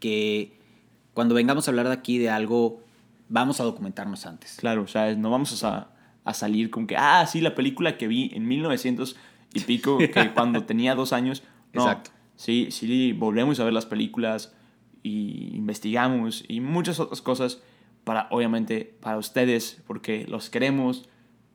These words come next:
Speaker 2: y queremos traerles lo mejor y la, todo de calidad, obviamente. Y la
Speaker 1: Exactamente.
Speaker 2: información más verídica posible.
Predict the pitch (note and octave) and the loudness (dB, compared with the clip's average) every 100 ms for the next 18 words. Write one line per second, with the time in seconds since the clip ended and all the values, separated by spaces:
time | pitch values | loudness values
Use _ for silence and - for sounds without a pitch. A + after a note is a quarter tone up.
0 | _ _ _ A2+ - A#2+ B2+ B2 A2 A#2 | _ _ _ -8 0 2 2 0 0 2
1 | A#2 A2 G#2+ - B2 B2+ - - - A2+ | 0 0 -2 0 2 2 0 -8 -4 -2
2 | A2 - - _ _ _ - D#3+ D3 B2+ | -4 -8 -18 _ _ _ 2 4 4 0
3 | G#2 G#2+ G2+ A2 - C#3+ C#3 A2+ G#2+ - | -4 -4 -4 -8 -6 -2 0 -2 -4 -10
4 | _ _ - - C3 C3 B2+ B2 D#3 D#3 | _ _ -16 -2 2 2 2 2 2 4
5 | D3 C3+ C3 B2+ A2+ G#2 B2+ A2 - | 6 6 6 4 2 -2 -4 -4 -4